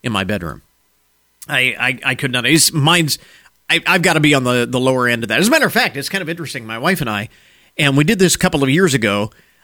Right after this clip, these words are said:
uh, we decided to, even though our home has central air conditioning, we got a window air conditioner for the bedroom so that we can, because we both prefer, uh, very cool, uh, temperatures to sleep in.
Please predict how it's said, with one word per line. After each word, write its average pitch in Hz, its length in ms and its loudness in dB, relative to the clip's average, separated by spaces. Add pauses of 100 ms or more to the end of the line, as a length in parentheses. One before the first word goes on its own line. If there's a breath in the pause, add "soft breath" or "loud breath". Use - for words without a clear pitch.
(180)
uh, 135 560 0
we 156 180 2
decided 143 520 0
to, 131 640 0 (500)
even 247 300 2
though 214 240 2
our 160 260 2
home 160 320 -2
has 127 200 -2
central 156 340 -2
air 147 120 -2
conditioning, 175 580 -4 (280 soft breath)
we 143 80 -4
got 143 140 2
a 139 80 2
window 170 460 2
air 156 180 0
conditioner 143 440 -2
for 131 140 -8
the 113 60 -8
bedroom 113 480 -6 (580)
so 147 320 4
that 131 240 0
we 151 220 -2
can, 127 540 -4
because 156 260 2
we 151 100 4
both 185 320 2
prefer, 131 600 0 (340 soft breath)
uh, 127 200 2
very 139 580 2
cool, 147 760 2 (380)
uh, 123 160 -4
temperatures 131 640 0
to 120 340 -6
sleep 165 380 0
in. 92 220 -10